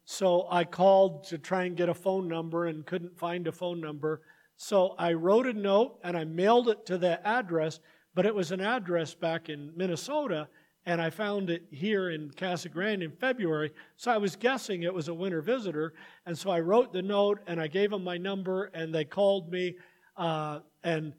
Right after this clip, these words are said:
I met the person and gave him the car, the driver's license. Um, that was a little thing I could do. Just try to reach out and talk to people.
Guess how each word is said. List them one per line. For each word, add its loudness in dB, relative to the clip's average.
I -2
met -2
the -8
person -2
and -8
gave 2
him -4
the -4
car, -4
the -2
driver's 2
license. -14
Um, -4
that -8
was -8
a -2
little 2
thing -2
I -6
could -12
do. -8
Just -8
try -12
to -10
reach -8
out -8
and -8
talk -8
to -8
people. -16